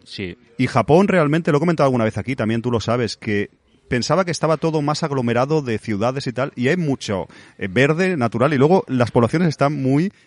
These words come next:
Speaker 2: todas apelotonadas en un
Speaker 1: Sí.
Speaker 2: sitio, ¿no? Es un poco así, cuando viajas en Shinkansen, tú lo sabes y demás, de... Kioto me encanta también, pero sabes que a veces he rajado aquí en el podcast,
Speaker 1: <laughs>
Speaker 2: porque al último había muchísimos turistas,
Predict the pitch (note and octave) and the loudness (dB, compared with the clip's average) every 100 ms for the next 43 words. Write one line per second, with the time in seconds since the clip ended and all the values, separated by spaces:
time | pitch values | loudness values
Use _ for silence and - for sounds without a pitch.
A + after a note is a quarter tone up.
0 | _ - C#3+ E3+ - B2+ C3 B2+ B2+ B2+ | _ 0 2 2 0 -2 2 2 4 4
1 | E3 - B2+ A#2+ A#2+ F2+ F2+ B2+ C3+ - | 2 2 0 2 0 0 -4 -4 -4 -2
2 | D3+ C#3+ D3 A2+ A#2+ A2 G2+ G2 G#2 C3+ | 0 0 0 0 0 -2 -2 0 -2 -2
3 | C#3 B2+ G2+ A2+ B2+ C3 A2+ A#2+ G#2+ A#2 | -2 -2 -2 0 -2 -2 -2 -2 0 0
4 | A2+ A2 G#2 G2+ C3+ C3+ G#2+ G2 F#2 _ | -2 -2 -4 -2 -4 -2 -2 -2 -4 _
5 | _ _ _ - D3 E3+ F#3 D#3 A#2 G#2 | _ _ _ 0 4 6 6 4 2 2
6 | B2+ C#3 C3 A2+ G2+ G#2+ D3 C#3+ A2 B2 | 2 2 0 0 0 0 -2 -2 0 2
7 | C3 - A#2+ B2 B2+ A2 G2+ A#2 G#2 G2 | 0 0 -2 0 -4 -4 -4 0 0 0
8 | G2+ F2+ A2+ - D3 F#3 - F2+ - A#2+ | -2 -2 -6 -4 -6 -8 -14 -20 -16 -4
9 | A2+ A2+ A#2+ C3+ E3 C#3+ C3+ D#3 B2+ - | -2 2 2 2 2 4 4 4 2 0
10 | - C#3 A#2+ - F#2 F2 - A#1+ - | 0 -2 -4 -8 -8 -8 -12 -14 -14